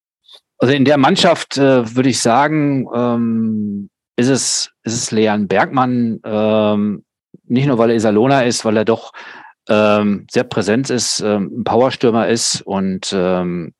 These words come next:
ja, wir haben ihn jetzt zum Glück ausgeliehen bis, ähm, bis, äh, Ende Dezember ist er in Iserlohn.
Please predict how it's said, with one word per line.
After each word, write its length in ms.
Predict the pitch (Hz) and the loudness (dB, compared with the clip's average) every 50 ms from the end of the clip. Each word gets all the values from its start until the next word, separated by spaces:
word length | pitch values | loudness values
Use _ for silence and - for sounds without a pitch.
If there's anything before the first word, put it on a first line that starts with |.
| _ | _
ja, 240 | - 107 110 101 92 | -2 0 0 0 0
wir 80 | 104 92 | 0 -2
haben 80 | 92 | 0
ihn 60 | 101 98 | 0 0
jetzt 420 | 101 - - - - - - - | -2 -2 -4 -6 -8 -8 -8 -10
zum 160 | - - 113 104 | -10 -6 -2 -2
Glück 160 | 110 107 - | -2 0 2
ausgeliehen 540 | 104 117 120 - - 110 110 110 117 113 107 | 2 2 0 0 -2 0 2 2 2 2 2
bis, 300 | 98 95 - - - - - - - - - - - - - - _ - | 0 0 -2 -4 -6 -8 -10 -18 -20 -20 -20 -20 -20 -20 -20 -20 _ -6
ähm, 760 | - 117 107 104 104 101 101 98 101 98 95 92 98 95 - - _ _ - | 0 2 2 4 4 4 4 2 2 0 0 -2 -4 -8 -8 -10 _ _ -8
bis, 300 | - 104 - - - - | -8 -6 -6 -6 -6 -2
äh, 220 | 98 95 90 80 - - _ | -2 -2 -2 -2 -6 -8 _
Ende 180 | - 107 110 110 | -2 0 0 2
Dezember 580 | 95 98 87 - - - 110 123 131 120 113 110 - - - _ _ _ _ _ _ - | 0 0 -2 0 0 0 2 2 2 2 0 -2 -6 -12 -14 _ _ _ _ _ _ -8
ist 100 | 113 107 | -4 -2
er 80 | 117 110 | 0 0
in 80 | 110 | 0
Iserlohn. 560 | 110 104 113 110 110 104 107 113 117 107 - | 0 2 2 2 4 4 4 2 0 0 -4